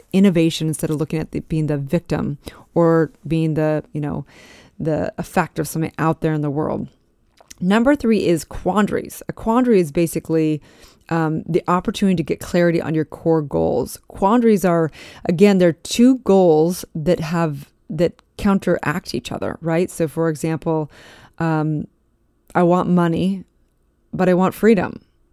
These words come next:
You know, so it's like, okay, well, you can't quite get freedom till you get money, right? But in order to get money, you gotta,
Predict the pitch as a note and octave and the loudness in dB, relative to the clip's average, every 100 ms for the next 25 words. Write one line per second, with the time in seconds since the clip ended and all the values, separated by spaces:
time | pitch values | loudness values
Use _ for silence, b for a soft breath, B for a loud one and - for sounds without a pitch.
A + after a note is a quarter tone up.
0 | _ _ _ _ - F3+ E3+ G3+ D#3+ G3+ | _ _ _ _ 0 2 4 4 2 4
1 | F3 D3 - _ _ _ F3 F3 E3+ F3 | 4 2 -4 _ _ _ 0 2 4 2
2 | D#3+ G3 - - E3 D3+ - B3+ A3 F3 | 2 0 0 0 0 -2 2 6 6 4
3 | F3+ E3+ D#3+ - G3+ G3+ D#3 C#3+ F3 - | 2 0 0 0 2 2 2 2 2 0
4 | - E3 D#3+ D#3+ D#3+ D#3+ - - - F#3 | -2 -4 -2 -2 0 0 -2 -4 -4 0
5 | G#3+ G3 E3+ D#3+ E3 E3 | 2 2 2 2 2 2